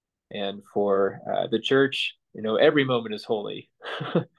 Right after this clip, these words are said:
But as, uh, the prophet Syndrome from The Incredibles says, you know, if every moment is holy, um, then no moment is holy. <laughs> Um,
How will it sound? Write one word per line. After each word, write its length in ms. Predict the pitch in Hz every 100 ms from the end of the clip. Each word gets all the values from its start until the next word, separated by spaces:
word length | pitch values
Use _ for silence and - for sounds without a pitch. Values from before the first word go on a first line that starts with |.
| _ _ -
But 120 | 113
as, 240 | 113 113
uh, 220 | 113 107 101
the 100 | 110
prophet 440 | - 131 127 120
Syndrome 540 | - 139 135 123 113 110
from 120 | 113
The 160 | 110
Incredibles 440 | 110 117 110 110 104
says, 480 | 113 107 101 - - _ _ _ _ _
you 80 | 104
know, 60 | 101
if 100 | 117
every 180 | 117
moment 340 | 117 117 110 107
is 120 | 104
holy, 440 | 113 107 107 104 - _ _ _ _ _ - 117
um, 280 | 123 135 143
then 160 | 110
no 200 | 127 160
moment 340 | 143 127 117 107
is 140 | 107
holy. 440 | - 107 104 - - - 139 -
<laughs> 280 | 190 180 131 - - - _ _
Um, 360 | 107 104 104